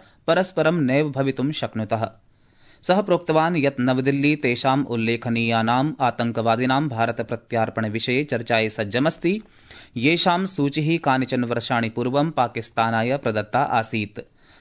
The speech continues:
सः प्रोक्तवान् यत् जम्मूकश्मीरस्य विषये कीदृशोऽपि द्वैपाक्षिकसंवादः केवलं पाकिस्तानेन अवैधरूपेण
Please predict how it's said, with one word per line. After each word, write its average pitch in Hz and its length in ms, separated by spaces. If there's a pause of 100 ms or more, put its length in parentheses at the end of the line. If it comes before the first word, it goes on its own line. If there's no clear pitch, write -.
(100)
सः 196 200
प्रोक्तवान् 151 640
यत् 123 200
जम्मूकश्मीरस्य 120 960
विषये 135 440
कीदृशोऽपि 127 840
द्वैपाक्षिकसंवादः 117 1400 (460)
केवलं 175 440
पाकिस्तानेन 131 840
अवैधरूपेण 120 880